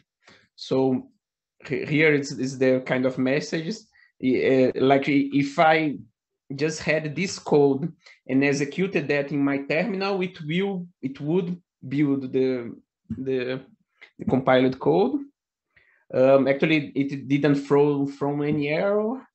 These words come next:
So if you, if we see in the, um,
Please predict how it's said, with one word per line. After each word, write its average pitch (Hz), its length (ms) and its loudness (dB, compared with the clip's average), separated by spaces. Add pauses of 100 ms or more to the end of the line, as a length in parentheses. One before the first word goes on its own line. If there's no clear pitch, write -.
(400)
So 143 520 -4 (500)
if 139 320 -6
you, 139 380 0
if 127 240 -2
we 151 160 2
see 143 420 -4
in 143 220 0
the, 131 580 0 (1400)
um, 127 720 -2